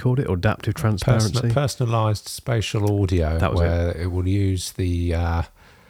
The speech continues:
Speaker 2: True Depth camera to take a three-dimensional portrait of your ear and then tune the sound to your particular ear. I don't know how that works because it's in your ear. So making a,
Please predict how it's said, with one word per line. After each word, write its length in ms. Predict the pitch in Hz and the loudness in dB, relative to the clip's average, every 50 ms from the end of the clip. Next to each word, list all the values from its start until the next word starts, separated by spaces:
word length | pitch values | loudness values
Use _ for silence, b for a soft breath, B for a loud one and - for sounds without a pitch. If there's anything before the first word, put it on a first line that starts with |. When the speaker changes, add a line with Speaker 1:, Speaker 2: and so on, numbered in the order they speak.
| b b b b | b b b b
Speaker 2:
True 240 | - - 113 95 | 0 2 2 2
Depth 380 | 87 - 95 82 - - - - | 2 2 2 0 0 -2 -8 -2
camera 480 | - - 101 95 90 82 80 76 76 - | 2 2 4 4 4 2 2 2 0 0
to 120 | - - | -2 -6
take 320 | - - - 80 80 - - | -4 -2 -2 -2 -2 -2 -4
a 60 | - | -6
three-dimensional 1080 | - - - 90 85 82 85 80 82 82 82 82 - - - 85 80 80 78 76 73 - - - _ _ _ _ _ | -6 -4 -2 -2 0 0 0 0 2 2 0 0 -2 -2 -2 0 0 0 0 -2 -4 -6 -12 -20 _ _ _ _ _
portrait 520 | - - 95 - - - - 80 78 - | -6 -4 -4 -4 -4 -2 -2 -2 -2 -2
of 100 | 92 - | -2 -2
your 160 | 87 80 78 - - | 0 -2 0 2 2
ear 340 | 107 98 85 76 73 73 - - | 4 4 4 4 2 0 -2 -2
and 180 | 90 85 82 | 0 2 2
then 280 | 85 82 80 80 80 - _ | 2 2 2 2 0 -2 _
tune 420 | - - - 104 90 82 80 78 78 | -6 -2 0 2 2 2 2 2 0
the 80 | 82 82 | 0 -2
sound 540 | - - 92 87 85 80 80 80 80 82 - - - | 0 2 2 4 4 4 4 2 0 0 -4 -6 -4
to 80 | - 85 | 0 2
your 220 | 85 82 80 - B B B B B B B | 2 2 0 0 B B B B B B B
particular 440 | B - - - - - 104 104 98 | B -6 -4 -4 -2 0 2 2 4
ear. 80 | 92 - B B B B | 2 2 B B B B
I 80 | B 135 | B 2
don't 160 | 156 226 220 | 4 4 4
know 60 | 185 | 2
how 200 | - - 170 165 131 | 2 4 4 4 6
that 180 | 127 123 110 | 4 4 4
works 560 | 110 131 135 98 78 76 - - - - - - b b b b b b | 4 4 4 4 4 2 -2 -4 -10 -12 -12 -14 b b b b b b
because 220 | - - - 107 110 | -2 0 2 0 0
it's 140 | 110 - - _ - | -2 -4 -6 _ 4
in 220 | - 147 151 143 | 6 6 8 8
your 240 | 123 101 92 104 113 120 | 8 6 6 6 6 6
ear. 280 | 104 80 73 73 - B B B B B B B | 6 4 4 2 0 B B B B B B B
So 420 | - - - 110 95 95 98 104 - _ _ _ _ _ _ _ _ _ _ _ _ _ _ _ - - - - _ - - - _ _ _ - | -8 -2 2 4 4 4 4 2 0 _ _ _ _ _ _ _ _ _ _ _ _ _ _ _ -20 -20 -20 -20 _ -20 -20 -20 _ _ _ 0
making 320 | 127 127 123 - - 110 | 0 0 2 2 2 4
a, 160 | 104 101 98 | 4 2 2